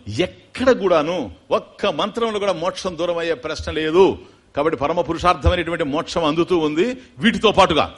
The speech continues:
ఇవి అందుతూ ఉన్నాయి, అది అందుతూ ఉంది. అది ప్రధానమైనటువంటి విషయం. కాబట్టి నమః తామ్రాయ చ అరుణాయ చ. అయ్యా, ఎర్రటి రూపం కలిగినటువంటి నీకు నమస్కారం, అట్లాగే అరుణ రు-, రు-, వర్ణం కలిగినటువంటి నీకు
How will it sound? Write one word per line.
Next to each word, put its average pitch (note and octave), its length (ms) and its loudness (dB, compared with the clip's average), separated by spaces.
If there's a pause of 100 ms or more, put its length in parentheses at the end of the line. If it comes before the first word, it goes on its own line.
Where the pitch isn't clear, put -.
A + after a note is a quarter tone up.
ఇవి C3+ 160 0
అందుతూ F3 340 0
ఉన్నాయి, G3 340 -6 (260)
అది C#3+ 200 -4
అందుతూ G2+ 320 -10
ఉంది. E2+ 200 -14 (120)
అది A2 160 -16 (340)
ప్రధానమైనటువంటి F2+ 640 -14
విషయం. G#2 280 -14 (380)
కాబట్టి C3+ 560 -4 (220)
నమః C#3 300 -2 (640)
తామ్రాయ B2 720 -2 (140)
చ - 0 - (600)
అరుణాయ G#2 520 -6
చ. F2 140 -16 (520)
అయ్యా, G2 340 -4 (200)
ఎర్రటి A2 880 -10
రూపం A2+ 280 -10
కలిగినటువంటి G#2+ 500 -10
నీకు G2 320 -12
నమస్కారం, G2 680 -10 (680)
అట్లాగే A2 600 -12 (180)
అరుణ G#2+ 300 -8
రు-, A#2+ 220 -10
రు-, G#2 120 -12
వర్ణం G#2 340 -8
కలిగినటువంటి F#2+ 500 -10
నీకు B2 400 -10